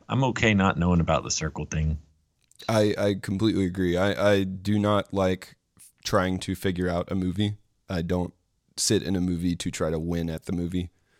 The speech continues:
Speaker 2: Uh, you know what I mean?
Speaker 1: Yeah. Well, movies that are made to be like that are e-, exactly what they are. So
Speaker 2: Mm.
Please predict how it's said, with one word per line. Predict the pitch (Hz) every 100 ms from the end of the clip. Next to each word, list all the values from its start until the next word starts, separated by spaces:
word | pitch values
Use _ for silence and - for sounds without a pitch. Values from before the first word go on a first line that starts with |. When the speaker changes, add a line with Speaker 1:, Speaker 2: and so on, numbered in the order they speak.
| _ _ _ -
Speaker 2:
Uh, | 80 80 85 - _ _ - - _ - _ _
you | -
know | 92
what | 85
I |
mean? | 127
Speaker 1:
Yeah. | 92 - - _ _ _ _ _ - -
Well, | 135 120
movies | 113 131 123 110 95
that | 98
are | 98
made | 90 92 87 76
to | - 85
be | 73 80
like | 82 73 65
that | 71 67
are | 65 60 - _ _ _ - -
e-, | - - -
exactly | 71 - - - 69
what | 67 67
they | 60
are. | - -
So | - - - - - _ -
Speaker 2:
Mm. | 90